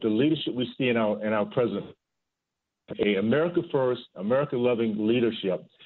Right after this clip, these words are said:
that all we have to do is replicate, then we can make a, a remarkable difference in this window of, of patriots that come on board can be one that we'll all remember.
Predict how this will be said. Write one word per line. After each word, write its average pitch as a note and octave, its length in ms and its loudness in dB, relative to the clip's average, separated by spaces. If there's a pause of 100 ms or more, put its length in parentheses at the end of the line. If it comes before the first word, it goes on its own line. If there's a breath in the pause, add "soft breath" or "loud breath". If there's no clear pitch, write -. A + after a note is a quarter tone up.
(200 loud breath)
that A2+ 100 2
all C3+ 100 2
we F3+ 80 2
have E3 100 0
to - 40 -6
do C3 80 2
is G#2 60 0 (120)
replicate, A2 600 -2 (260)
then A2+ 240 2
we D#3 100 2
can B2+ 140 -2
make A#2 220 0
a, F#2 140 0
a G2+ 120 0
remarkable A2+ 560 2
difference A2 380 0
in G#2 80 -4
this F#2+ 140 -2
window A#2 480 2
of, G2 280 0
of F#2+ 120 -2 (120)
patriots A#2+ 400 0
that G2+ 160 -8
come A2+ 140 0
on F#2+ 240 0
board G2 340 0 (240 loud breath)
can G#2+ 140 0
be A#2 100 2
one A2+ 220 2
that G#2+ 100 2
we'll G2 160 2
all G2+ 160 2
remember. F#2+ 460 0